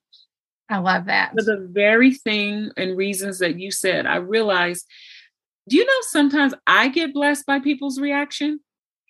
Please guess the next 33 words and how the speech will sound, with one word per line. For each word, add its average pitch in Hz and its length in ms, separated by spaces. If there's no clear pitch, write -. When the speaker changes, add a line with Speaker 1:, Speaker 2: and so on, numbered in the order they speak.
Speaker 2:
And 247 180
so 254 380
one 247 380
time 294 260
I 277 100
was 240 140
even 254 220
going 226 300
through 226 220
a 196 60
drive-through 190 960
and 208 160
it 208 80
was 143 180
this 202 400
young 226 400
man, 190 560
I 185 120
think 226 240
it 240 40
was 190 160
a 170 40
Starbucks, - 720
and 180 120
he 190 180
handed 208 280
me 196 120
my 175 160
drink 190 360
and 175 120
I 175 80
was 170 140
like, 170 260